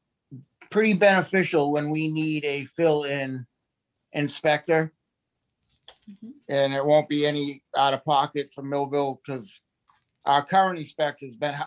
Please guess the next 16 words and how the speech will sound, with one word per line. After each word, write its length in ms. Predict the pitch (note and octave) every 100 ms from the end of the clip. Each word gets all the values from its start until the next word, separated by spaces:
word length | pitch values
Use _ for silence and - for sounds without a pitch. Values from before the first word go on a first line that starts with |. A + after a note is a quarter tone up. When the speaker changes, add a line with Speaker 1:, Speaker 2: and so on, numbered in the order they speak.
| _ D3+
Speaker 1:
out 240 | D3 C#3+
on 120 | C3+
health 300 | C#3 D3+ D3
issues. 680 | B2 G#2 G#2+ G#2 A2 - - _ _ _ _ _ _ -
Speaker 2:
Okay. 180 | F#3+ F#3 _ _ _ - _ C#3+
Speaker 1:
And 400 | C#3 C3+ C3+ C3
we 100 | C#3
need 320 | D3+ D3+ A#2+
to, 160 | - F3
and 420 | D3 C#3 C3 C3 -
currently 720 | E3+ D#3+ D#3 C#3 C#3 C3+ A#2+ _ _ _ _ _ _ _ _ _ _ _ -
we 180 | D3 D3
are 240 | D3 D#3+
subbing 460 | D#3 - E3+ D3+ D3
out, 300 | D3 C#3 C3+
we 220 | C3+ B2